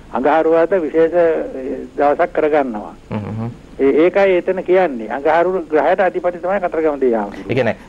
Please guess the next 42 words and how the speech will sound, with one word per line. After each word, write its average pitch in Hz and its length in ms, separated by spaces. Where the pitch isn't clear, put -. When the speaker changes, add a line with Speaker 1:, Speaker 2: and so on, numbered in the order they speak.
Speaker 2:
අ, - 240
ඔබතුමාගේ 127 320
මා 123 140
සරලව 117 280
ඇහුවොත් 123 400
එහෙම, 139 160
අ, 131 100
එහෙම 123 280
දෙයක් 143 180
සිදු 123 200
වුණේ 143 280
නැද්ද? 127 360
සිදු 151 180
වුණාද? 120 300
Speaker 1:
ඒ 151 100
කියන්නේ 190 420
Speaker 2:
අ, 98 160
මේ, 90 160
මේ 85 120
කතර 95 500
දෙවියෝ 110 340
වැඩීමක් 107 520
සිද්ධ 95 240
වුණාද, 101 400
අ, - 580
නැද්ද? 107 280
Speaker 1:
නෑ, - 160
ඒ 135 120
කියන්නේ 165 320
මෙහෙමයි. 147 460
දෙවි 127 160
හාමුදුරුවෝ 143 420
දැන් 139 200
ඔය 143 320
ඔතන 143 280
තියෙන 139 280
වැදගත් 135 480
දැන් 135 180
දිය 131 140
කපන 135 300
දවස, 120 440
Speaker 2:
හ්ම්. 113 240